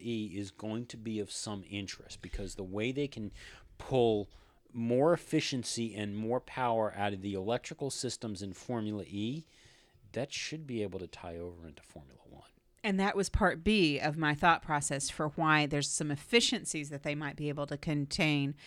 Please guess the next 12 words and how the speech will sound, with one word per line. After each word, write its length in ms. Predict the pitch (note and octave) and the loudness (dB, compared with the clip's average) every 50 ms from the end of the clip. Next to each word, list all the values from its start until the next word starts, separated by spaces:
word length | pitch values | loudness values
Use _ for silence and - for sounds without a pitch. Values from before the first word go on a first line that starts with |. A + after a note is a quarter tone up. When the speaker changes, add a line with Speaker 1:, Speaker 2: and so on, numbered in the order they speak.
| - - - | -20 -20 -14
Speaker 2:
some 440 | - - - - D3+ C#3+ C#3 C#3+ C#3+ - - - - - E3+ | -8 -6 -2 -2 -2 -2 -2 -4 -8 -12 -18 -20 -18 -12 -6
between 420 | D#3 F3 E3+ - - F#3+ F3 E3+ D#3+ | -4 -2 -2 -2 -2 -2 -2 0 -2
the 80 | D3 | -2
two 220 | D3 - - D3 C#3 | -4 -6 -6 -6 -6
series. 760 | - - - F#3+ F#3 F3+ D#3+ C#3 B2+ A2+ - - - - - _ - | -6 -6 -4 -4 -4 -4 -4 -4 -6 -8 -10 -10 -12 -14 -14 _ -6
Speaker 1:
Mm-hmm. 220 | B2 A#2 G#2+ - - | -4 -4 -2 0 0
Speaker 2:
And 120 | F#3 F3+ | 0 0
it 120 | F3+ F3+ | 0 0
may 280 | F#3+ G3 A3 B3 C#4 C#4+ | 0 2 2 4 4 2
help 480 | - - - A3+ G#3 G3 F#3 - - - - | 2 0 0 2 2 2 0 -2 -8 -10 -6
Mercedes 800 | F3 E3+ E3 E3+ - - A#3+ A#3+ A#3+ A3 G#3 F3 E3 D#3+ D#3 - - | -4 -4 -4 -2 0 2 4 4 2 2 0 0 0 0 -2 -6 -6
more 760 | G3 F#3+ F#3 F#3+ G3 G#3+ A3+ A#3+ A#3+ A#3 G#3 G3 F#3 F#3+ G3 | -4 -2 0 2 2 2 2 2 2 2 0 -2 -4 -6 -8